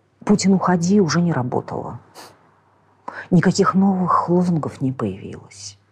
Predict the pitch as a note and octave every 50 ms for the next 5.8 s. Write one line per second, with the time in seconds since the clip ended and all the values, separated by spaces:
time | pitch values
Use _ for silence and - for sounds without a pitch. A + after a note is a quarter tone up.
0 | _ _ _ _ _ _ _ _ _ _ - - - - - - _ _ - -
1 | - E3 - - - G3 F#3+ F#3+ F#3+ F3 - - F3 F#3+ F3+ F3+ F#3 G3+ G#3 G3
2 | F#3+ - - E3 - - D#3 - E3+ D#3+ - - - - G3 F#3 - - - -
3 | - _ _ _ _ _ _ _ _ _ _ _ _ _ _ _ _ _ _ _
4 | _ _ _ _ - - - - - - C#3+ D3 D3+ D#3+ D#3 - D3+ C#3+ C#3 C3+
5 | B2+ A2 A#2 A2+ - - A2 G#2+ - - - - - - -